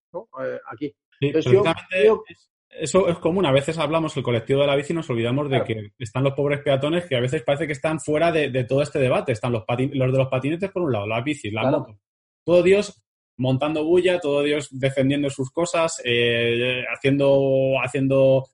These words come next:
Speaker 2: o pidiendo ayudas, pidiendo todo tipo de cosas, y sin embargo están ahí los peatones, que son los que, pues, que son, digamos, por así decirlo, la masa primigenia de la movilidad urbana,
Speaker 1: Claro,
Speaker 2: que es,
Speaker 1: claro,
Speaker 2: es
Speaker 1: eso.
Speaker 2: un poco, un poco a veces marginados.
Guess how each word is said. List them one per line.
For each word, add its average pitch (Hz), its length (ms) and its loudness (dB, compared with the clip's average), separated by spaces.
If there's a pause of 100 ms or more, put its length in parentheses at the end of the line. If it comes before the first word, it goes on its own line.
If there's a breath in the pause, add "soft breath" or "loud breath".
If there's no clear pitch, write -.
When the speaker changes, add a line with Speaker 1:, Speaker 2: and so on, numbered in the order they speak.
(200)
Speaker 2:
o 123 140 -2
pidiendo 135 400 2
ayudas, 175 500 2
pidiendo 147 220 -2
todo 170 140 -2
tipo 160 280 0
de 151 100 -2
cosas, 180 440 -2
y 120 60 -12
sin 123 140 -6
embargo 135 200 -2
están 175 180 -4
ahí 156 100 0
los 113 200 -2
peatones, 143 460 -2
que 131 100 -2
son 139 340 0
los 139 240 -4
que, 131 200 -2 (360 loud breath)
pues, 139 160 2
que 131 80 -8
son, 139 140 -2
digamos, 147 340 -2
por 139 120 -2
así 135 140 -2
decirlo, 139 320 0
la 131 140 2
masa 147 300 0
primigenia 143 580 0
de 135 80 4
la 127 80 2
movilidad 127 400 2
urbana, 147 380 -2 (180)
Speaker 1:
Claro, 147 160 2
Speaker 2:
que 196 60 6
es, - 60 0
Speaker 1:
claro, 156 300 0
Speaker 2:
es 123 120 -10
Speaker 1:
eso. 135 160 -8
Speaker 2:
un 139 80 -8
poco, 147 340 -2
un 131 160 -2
poco 139 180 2
a 143 40 4
veces 143 200 0
marginados. 131 680 -4